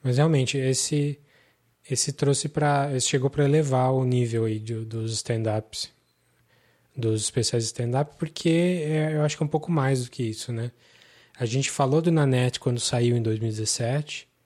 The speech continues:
aqui no podcast, que a gente adorou. E se você não viu, também tá no Netflix, é do Netflix, trouxe ela pro estrelato mundial aí na,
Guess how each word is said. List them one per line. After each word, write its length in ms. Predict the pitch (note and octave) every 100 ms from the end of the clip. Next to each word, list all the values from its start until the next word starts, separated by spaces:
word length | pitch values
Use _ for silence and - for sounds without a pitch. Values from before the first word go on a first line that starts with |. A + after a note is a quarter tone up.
| _ _
aqui 200 | A#2+ -
no 100 | A2+
podcast, 580 | A2 G#2+ - A#2 B2+ D3
que 100 | -
a 40 | A2
gente 160 | -
adorou. 560 | A#2 A2+ G#2+ A#2+ E3+ _ _ _ _ _ _ -
E 540 | A#2+ A#2 A2+ A2+ A2+
se 180 | - B2
você 220 | B2 -
não 220 | D3 C#3+
viu, 580 | B2 B2 C#3 D#3 F3+ - -
também 260 | A#2+ B2+
tá 100 | C#3+
no 80 | B2
Netflix, 440 | A2 - C#3+ D3+
é 100 | C3
do 80 | B2
Netflix, 580 | A2+ - C#3 D3 - - _ _ _ _ - _
trouxe 400 | - B2+ C3 -
ela 340 | A#2+ A#2 A2+ - _ _ _
pro 420 | - A#2 A2 G2+ - _ -
estrelato 640 | - - A#2+ A2+ A#2 A#2
mundial 560 | A2+ A2+ A2 A2 A2 G#2
aí 240 | G#2+ A2+
na, 120 | G#2+